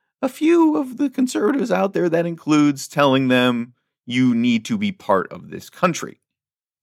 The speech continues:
So Nikki Haley understands this, particularly being from a state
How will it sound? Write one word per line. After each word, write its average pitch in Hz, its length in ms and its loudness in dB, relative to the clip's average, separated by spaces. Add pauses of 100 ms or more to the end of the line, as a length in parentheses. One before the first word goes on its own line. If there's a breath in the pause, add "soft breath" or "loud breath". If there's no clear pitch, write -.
(380)
So 147 560 2
Nikki 190 460 0
Haley 87 680 -2 (680)
understands - 920 -4
this, - 460 -18
particularly 107 500 0
being 87 240 0
from 85 180 -6
a 78 60 -8
state - 400 -4